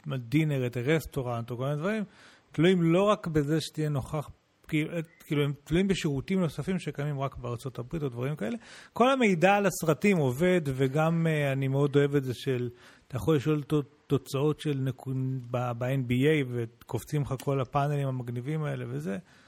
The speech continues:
אלה עובדים, אבל, אה, וה-, what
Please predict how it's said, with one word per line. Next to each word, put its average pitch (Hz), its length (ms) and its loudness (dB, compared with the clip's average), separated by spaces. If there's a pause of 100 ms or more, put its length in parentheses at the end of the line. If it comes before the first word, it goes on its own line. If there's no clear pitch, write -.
(300)
אלה 180 160 6
עובדים, 185 640 2
אבל, 131 560 -2
אה, 127 760 -6
וה-, 120 380 0 (720)
what 175 200 2